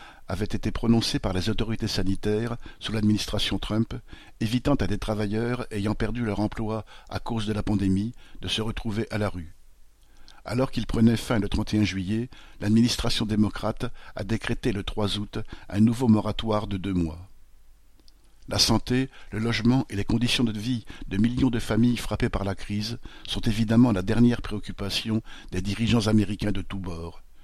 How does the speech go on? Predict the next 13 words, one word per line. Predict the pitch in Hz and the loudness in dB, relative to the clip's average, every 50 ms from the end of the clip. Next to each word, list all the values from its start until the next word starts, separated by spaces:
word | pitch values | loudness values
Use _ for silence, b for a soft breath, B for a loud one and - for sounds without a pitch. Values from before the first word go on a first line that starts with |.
| B B B B B B B B | B B B B B B B B
Une | 104 113 113 120 | 4 6 6 6
aide, | 127 131 131 117 110 - | 6 4 0 -2 -4 -6
guillemets, | - 98 95 104 104 107 107 101 95 | -8 -8 -6 -2 0 2 2 2 0
d'urgence | 98 110 117 110 110 123 131 120 107 - - - 71 B B B B B | -2 -4 -4 -4 -2 0 2 2 2 0 -2 -4 -6 B B B B B
aux | - 107 | -8 -6
locataires, | 113 110 101 107 - - - 110 107 110 117 117 117 120 - B B B B | -4 -4 -4 -4 -6 -4 -4 -2 -2 -2 -2 -4 -6 -8 -8 B B B B
au | B 98 | B -6
total | - 113 107 - - 127 127 113 | -2 -2 -2 0 0 0 0 0
de | 95 98 | -2 -4
quarante-sept | - 113 104 117 123 113 - - 113 - - | -2 -2 2 2 2 2 2 0 -2 0 2
milliards | 117 107 110 110 107 101 | 2 2 2 0 0 0
de | 101 104 | 0 0
dollars, | 92 101 95 95 95 98 101 104 107 107 | 0 -2 -2 -2 -2 -4 -4 -6 -6 -8